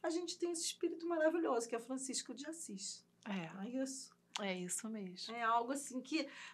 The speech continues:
Speaker 1: às vezes, a gente não para pra pensar.
Speaker 2: E vários mentores, né? Franciscanos e claristas.
Speaker 1: Sim.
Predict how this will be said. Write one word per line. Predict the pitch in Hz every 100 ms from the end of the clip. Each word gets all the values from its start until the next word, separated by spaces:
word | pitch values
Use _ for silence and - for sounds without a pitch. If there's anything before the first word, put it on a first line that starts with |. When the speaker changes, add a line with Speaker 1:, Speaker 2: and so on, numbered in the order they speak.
| -
Speaker 1:
às | 247
vezes, | 262 254 247
a |
gente | 262 269
não | 285
para | 285 269
pra | 277 277
pensar. | 320 320 240 214
Speaker 2:
E | 233
vários | 240 277 320 330
mentores, | 320 339 339 269 214 196 202 214
né? | 220 233
Franciscanos | 233 202 196 214 - - 240 254 247 233
e |
claristas. | - 269 254 196 170 - 180
Speaker 1:
Sim. | - - - 196 202 190 202